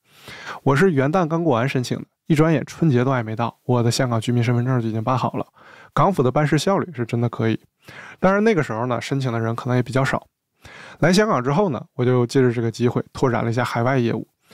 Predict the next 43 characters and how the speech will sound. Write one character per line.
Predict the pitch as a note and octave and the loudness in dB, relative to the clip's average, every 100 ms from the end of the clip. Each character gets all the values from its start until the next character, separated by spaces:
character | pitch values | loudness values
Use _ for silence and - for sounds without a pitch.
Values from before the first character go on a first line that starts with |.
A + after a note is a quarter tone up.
| - - | -20 0
我 | C3 | 2
现 | C3 G3+ | 4 4
在 | |
的 | G3 | 2
收 | D3 E3+ | 0 2
入 | F#3+ D#3+ | 4 2
呢， | G#2 | -2
可 | - | -6
以 | B2 | -6
分 | B2 | -4
成 | B2 | -6
三 | B2 C#3 | -2 -2
块 | C#3 | -2
儿： | D3 _ _ _ _ - | -4 _ _ _ _ -6
写 | - | 0
代 | D#3 | 2
码、 | F#3 A2+ - _ _ | 2 -2 -6 _ _
做 | - C3+ | -4 0
咨 | C3+ | 0
询， | B2+ A2 - _ | 0 -6 -10 _
还 | - B2 | -4 0
有 | A#2 A2+ | 0 0
录 | A#2 | -2
视 | A#2+ | -2
频。 | A#2 A2+ - _ _ | -4 -6 -10 _ _
写 | - D3 | -2 2
代 | F#3+ | 2
码 | D3 | 0
呢， | A#2+ A2+ | -2 -4
就 | C3 | 0
是 | B2+ B2+ | 2 2
接 | A#2+ C3 | 2 2
一 | C3 | 2
些 | B2+ | 2
外 | B2+ C3+ | 0 0
包 | B2 C3 | 0 0
的 | |
软 | A#2 | -2
件 | - B2 | -6 -6
开 | C3+ | -2
发 | B2+ | -2
项 | B2+ | 0
目， | D#3+ | 0